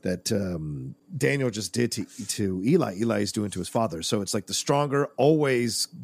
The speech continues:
you know, taking it out on the weaker in his mind. And he attacks an old man,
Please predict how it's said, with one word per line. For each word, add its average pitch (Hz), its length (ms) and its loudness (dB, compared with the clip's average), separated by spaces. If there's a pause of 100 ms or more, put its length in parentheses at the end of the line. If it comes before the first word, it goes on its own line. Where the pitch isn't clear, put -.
you 143 100 2
know, 98 360 -4
taking 123 300 0
it 120 100 2
out 113 160 2
on 107 100 0
the 104 80 -2
weaker 110 480 2
in 90 120 -8
his 95 220 0
mind. 90 320 -2
And 92 160 -6 (260)
he 123 120 2
attacks 156 380 4
an 151 80 2
old 151 200 2
man, 139 340 2